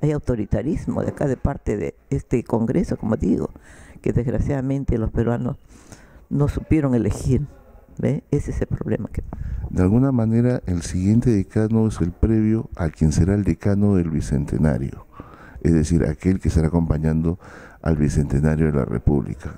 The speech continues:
Speaker 2: A partir del año dos mil en adelante, a-,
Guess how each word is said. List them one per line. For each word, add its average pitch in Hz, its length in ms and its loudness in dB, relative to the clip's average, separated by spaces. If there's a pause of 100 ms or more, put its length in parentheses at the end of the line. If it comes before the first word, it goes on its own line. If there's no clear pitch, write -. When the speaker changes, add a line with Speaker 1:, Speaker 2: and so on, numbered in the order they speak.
Speaker 2:
A 76 80 -6
partir 76 440 -2
del 90 280 0
año 90 240 2
dos 76 200 0
mil 90 180 2
en 80 140 0
adelante, 92 600 2 (1120)
a-, - 80 -4